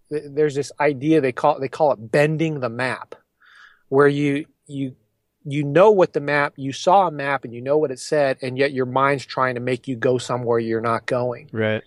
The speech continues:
Speaker 1: And, and I got into that, and I ended up going in circles for a while. I, I just wouldn't follow my G P S. I didn't trust my G P S because I said, "I've gotta be going to Rawlins." And, uh,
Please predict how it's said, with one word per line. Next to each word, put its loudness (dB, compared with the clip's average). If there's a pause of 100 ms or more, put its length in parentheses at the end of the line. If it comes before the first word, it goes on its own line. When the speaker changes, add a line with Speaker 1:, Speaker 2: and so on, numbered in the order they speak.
(460)
Speaker 1:
And, 0
and 0
I 4
got 6
into 2
that, 4
and -4
I -4
ended 0
up -4
going 0
in -6
circles 2
for 0
a 6
while. 6
I, 0 (320)
I 2
just 4
wouldn't 0
follow 2
my -6
G -12
P -8
S. -8
I -10
didn't -4
trust 0
my -6
G -4
P 0
S 4
because -4
I 0
said, -2
"I've -8
gotta 2
be 2
going 0
to -2
Rawlins." -6 (720)
And, 2
uh, 6